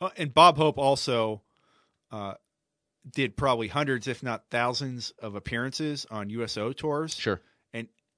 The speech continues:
Speaker 1: he almost always used a golf club, a driver, or three wood as a prop. So those were huge mor-, morale-boosting performances for, uh, all the great people serving in the military during that time period.
Speaker 2: Mm-hmm.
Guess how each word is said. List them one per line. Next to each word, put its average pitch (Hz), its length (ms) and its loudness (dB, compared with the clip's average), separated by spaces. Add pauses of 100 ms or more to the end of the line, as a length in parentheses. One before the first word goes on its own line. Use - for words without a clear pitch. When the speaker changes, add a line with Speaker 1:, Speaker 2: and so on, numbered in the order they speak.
(360)
Speaker 1:
he 156 180 -6
almost 151 240 0
always 147 560 4
used 131 400 -4
a 110 280 0 (120)
golf 127 260 2
club, 104 240 -6
a 101 40 -6
driver, 113 500 -2
or 95 40 -8
three 127 240 -8
wood 104 340 -6
as 101 140 -8
a 101 60 -12
prop. - 420 -6
So 113 160 -4
those 139 220 -2
were 127 80 -6
huge 147 580 0
mor-, 123 340 -4 (180)
morale-boosting 123 1120 0 (640)
performances 131 800 0
for, 110 520 -2 (500)
uh, 107 120 -12 (120)
all 127 140 0
the 127 60 -4
great 120 200 -2
people 120 260 -8
serving 113 280 -4
in 107 80 -8
the 101 60 -8
military 104 440 -8
during 90 180 -12
that 87 200 -18
time 95 180 -10
period. 85 260 -12
Speaker 2:
Mm-hmm. 85 100 -10